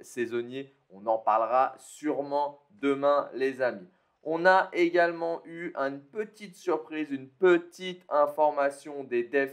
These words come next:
feedback. C'est ce qu'on va aller voir tout de suite, les amis. On a eu un mail dans le système. Alors, vous le voyez dans cette vidéo, je vais une nouvelle fois vous faire gagner un code V I P. C'est simple, vous le voyez, c'est le deuxième mail, hein. Je vais pas cliquer dessus, sinon il va apparaître.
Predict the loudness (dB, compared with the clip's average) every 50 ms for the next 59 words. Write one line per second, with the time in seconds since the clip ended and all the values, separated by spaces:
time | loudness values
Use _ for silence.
0 | -8 -18 -20 -20 -8 _ 8 8 10 8 8 4 -4 -8 -10 -10 -10 -10 -14 -12
1 | -12 -8 -2 4 6 8 8 8 8 6 0 0 -2 -4 -6 -2 2 2 2 2
2 | 0 -8 -18 -18 -18 -18 -12 -10 -10 -10 -8 -4 -4 -4 -2 -2 -4 -4 -4 -12
3 | -18 _ _ _ _ _ _ -20 -16 -6 -4 -4 -2 -2 -4 -8 -8 -6 -6 -6
4 | -6 -4 -4 -2 -2 -2 -4 -6 -6 -8 -10 -10 -10 -18 -20 -20 -18 -8 -6 -6
5 | -4 -2 0 2 2 2 0 -2 -6 -8 -8 -6 -4 -2 -2 -2 -2 -6 -6 -6
6 | -6 -6 -6 -8 -8 -6 -4 -6 -6 -4 -6 -8 -8 -8 -6 -6 -4 -4 -6 -6
7 | -8 -14 _ _ _ -4 -4 -4 -2 0 0 0 0 0 -2 -8 -12 -12 -12 -10
8 | -8 -8 -4 -2 0 0 0 -2 -6 -12 -4 4 6 8 10 10 8 6 2 -6
9 | -10 -12 -14 _ -4 0 2 4 4 2 2 0 -2 4 4 4 4 4 -2 -8
10 | -10 -6 -6 -6 -6 -6 -10 _ _ _ -10 -8 -8 -8 -6 0 4 6 6 6
11 | 4 2 -8 -14 -14 -6 -2 -2 -2 -2 -2 -8 -10 -6 -4 -4 -4 -4 -8 -14
12 | _ _ _ _ -6 -6 -4 -2 2 2 4 4 2 -2 -4 -2 0 0 0 0
13 | -2 -2 -2 2 2 2 2 2 -2 -2 -4 -4 -4 -2 -4 -4 -4 -4 0 2
14 | 2 2 2 -2 -12 -10 -10 -10 -10 -12 -18 -18 -16 -10 -6 -4 0 4 6 6
15 | 6 6 4 4 4 2 2 0